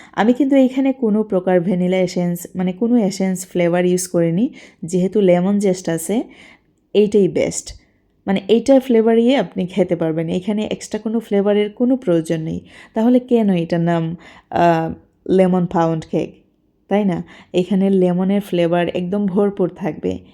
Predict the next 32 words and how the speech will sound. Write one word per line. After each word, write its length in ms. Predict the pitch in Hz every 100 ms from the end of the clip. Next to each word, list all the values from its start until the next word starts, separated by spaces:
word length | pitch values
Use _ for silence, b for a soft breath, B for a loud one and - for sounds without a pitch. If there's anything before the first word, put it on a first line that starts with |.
| b
এইখানে 340 | 180 185 208 214
আপনারা 340 | 208 208 202
যদি, 440 | 190 196 196 196 196 B 196
আম, 460 | - 170 170 165 165 - 180
যে 180 | 180 214
কোনো 240 | 240 240
ধরনের 460 | 214 214 208 208 202 -
এসেন্স 440 | 170 - 185 180
ইউজ 200 | 180 170
করেন, 360 | - 175 185 277
সেই 220 | - 247
ক্ষেত্রে, 480 | 240 240 240 226 226 B B B -
আহ, 380 | 185 180 - 214
ওইটার 480 | 226 240 233 226 -
লেবুর 460 | 202 202 196 214 196
যে 300 | 214 214 214
আসল 420 | 170 175 - 208
যে 120 | 208 214
ফ্লেভার, 500 | - 170 165 170 233 B B B -
লেমনের 680 | 175 175 180 208 220 226 214
যে 200 | 202 190 -
আসল 400 | 170 - 226 233
ফ্লেভার, 420 | 190 175 170 208 - 240
ওইটা 300 | 240 247 240
আপনারা 280 | 240 233
ফিল 260 | 254 254 233
করতে 260 | 185 165 160
পারবেন 360 | 165 156 156
না। 240 | 151 175 B B B B -
So, 60 | 208 -
এই 180 | 202
রেসিপিতে 720 | 220 226 240 240 240 233 233